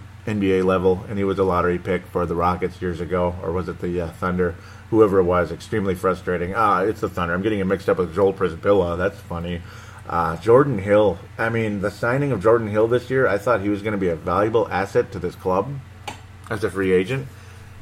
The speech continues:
Six and a half minutes, seven games. And it's not because he was hurt. It's just Thibodeau did not want any part of him.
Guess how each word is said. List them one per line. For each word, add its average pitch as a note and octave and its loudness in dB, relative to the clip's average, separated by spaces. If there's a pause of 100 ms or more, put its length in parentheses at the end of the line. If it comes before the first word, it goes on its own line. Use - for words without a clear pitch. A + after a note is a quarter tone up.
Six - -2
and A#2+ 0
a G#2 0
half G#2+ -2
minutes, A#2 -4
seven A2+ -2
games. F#2 -4 (160)
And G#2 -2
it's - -4
not A2+ 4
because A#2+ 0
he C3 2
was B2+ 2
hurt. C#3+ 0
It's F#2+ -6
just - -6
Thibodeau C3+ 4
did F2+ -8
not F2 -2
want A#2 -4
any C3 -6
part C#3 -4
of A2 -4
him. D#2+ -8